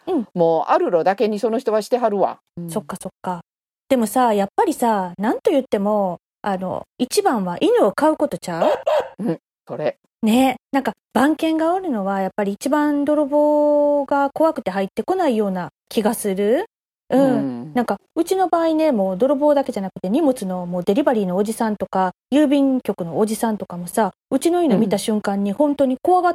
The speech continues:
Speaker 1: て、
Speaker 2: うん。
Speaker 1: 家のそばにもう本当に近寄ってこない？
Speaker 2: あー。
Speaker 1: うん、「その犬大丈夫？」って。ね、うちのね、ヨーゼフすっごい優しいワンコやねんけれども、ちょっと見た目がいかついからね、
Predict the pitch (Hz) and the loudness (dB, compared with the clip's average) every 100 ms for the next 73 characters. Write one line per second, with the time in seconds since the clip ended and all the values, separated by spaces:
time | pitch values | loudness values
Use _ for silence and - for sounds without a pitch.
0 | - 220 196 - 349 392 392 214 226 202 | -2 -4 -2 0 0 2 0 0 0 0
1 | 185 180 277 240 214 - - 440 381 - | -4 0 0 0 -4 -8 -2 2 2 0
2 | 339 339 208 147 220 - _ _ - 185 | -2 0 -2 -2 -8 -10 _ _ -10 -8
3 | 180 170 170 160 247 214 349 494 494 220 | -8 -10 -12 -2 -2 0 2 4 4 2
4 | 233 330 415 427 226 208 - - 185 - | 0 0 2 2 0 -4 -6 -4 -4 -4
5 | - - 233 220 226 294 302 302 349 302 | -14 -4 0 0 -2 0 0 2 2 2
6 | 285 214 196 - 220 - - 392 277 233 | 2 0 -4 -4 -4 -2 0 2 2 2
7 | - 214 202 180 220 202 190 185 180 175 | -2 -2 -2 0 -2 0 -4 -4 -6 -8
8 | 175 175 180 220 202 - _ 415 - 277 | -6 -6 -2 -2 -2 -6 _ -2 2 2
9 | 311 - 330 320 302 302 311 302 220 190 | 2 0 2 2 2 2 0 0 -2 -2
10 | 196 180 170 165 202 | -4 -4 -6 -4 -6